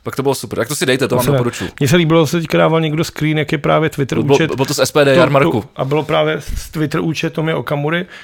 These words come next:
Speaker 2: kde je takhle ta jeho ikonka v tom kroužku, takhle je česká vlajka a tam je napsáno: "Nikdy nebudu nikoho cenzurovat, nebo svobodu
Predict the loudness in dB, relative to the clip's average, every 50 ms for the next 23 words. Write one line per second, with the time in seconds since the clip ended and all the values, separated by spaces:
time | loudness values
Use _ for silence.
0 | -12 _ -2 -2 0 -2 -2 -4 -4 -2 -2 -2 -2 -4 -4 -6 -4 -4 -4 -4
1 | -4 -6 -8 -10 -8 -6 -6 -6 -6 -8 -10 -10 -10 -10 -12 -16 -20 -12 _ -6
2 | -4 -2 -2 -2 -2 -4 -6 -8 -4 -4 -2 -2 0 0 -2 -2 -2 -4 -6 -4
3 | -4 -4 -4 -2 -2 -4 -4 -6 -6 -6 -6 -6 -8 -12 -16 _ _ _ _ _
4 | _ _ _ _ _ _ _ _ _ _ _ _ _ _ _ _ _ _ _ _
5 | -2 0 0 2 0 0 0 2 2 2 2 2 2 2 4 4 4 2 2 2
6 | 4 4 2 4 2 0 -2 0 2 2 4 4 4 2 2 0 -2 0 0 2
7 | 4 6 6 6 4 4 0